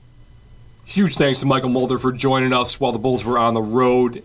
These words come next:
in D C, taking on the Capital City Go-Go. Michael, definitely one of the bright spots on the Windy City Bulls this season,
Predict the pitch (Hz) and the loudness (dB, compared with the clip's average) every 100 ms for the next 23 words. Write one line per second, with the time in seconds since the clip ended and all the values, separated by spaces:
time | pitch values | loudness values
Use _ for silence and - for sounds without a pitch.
0 | - 127 107 123 123 110 - 135 123 110 | -4 -2 -2 -2 0 0 -2 0 0 0
1 | 117 120 110 101 117 117 107 - 123 104 | -2 0 -2 -4 -4 -4 -4 -4 -4 -4
2 | 101 127 120 117 120 113 117 - - - | -2 0 0 0 2 2 0 -6 -20 -20
3 | - 135 135 127 139 139 131 135 113 107 | -4 -2 -2 -2 0 0 0 -2 -2 -2
4 | 120 117 - 135 113 - - 127 127 131 | -2 -2 -2 0 0 -2 -4 -2 -2 -2
5 | 131 123 127 123 120 123 - 135 127 120 | -2 -2 0 0 -2 -4 -2 0 0 0